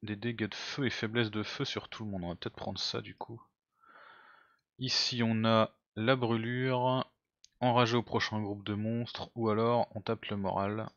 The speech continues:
Sachant que lui fait, euh, plus de dégâts au groupe en-, au monstre enragé, on va peut-être... Euh, éviter les conneries.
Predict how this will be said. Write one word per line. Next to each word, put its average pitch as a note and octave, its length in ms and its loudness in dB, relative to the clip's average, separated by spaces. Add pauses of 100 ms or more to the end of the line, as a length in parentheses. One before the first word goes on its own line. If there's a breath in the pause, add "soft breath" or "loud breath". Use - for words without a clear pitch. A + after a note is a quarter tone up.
Sachant - 340 -4
que - 140 -12
lui A#2 100 -4
fait, G2 280 4
euh, F2+ 400 2 (340)
plus A2+ 200 -4
de A2 40 0
dégâts A2 280 6
au G#2+ 140 8
groupe G2 320 -4
en-, G2+ 60 0
au G2 120 -4
monstre A2 300 -4
enragé, G2+ 380 2
on G#2 80 -4
va F2 80 -6
peut-être... - 380 -6
Euh, F2 180 -6 (1120 loud breath)
éviter A#2+ 320 -2
les A#2 100 2
conneries. A#2+ 560 0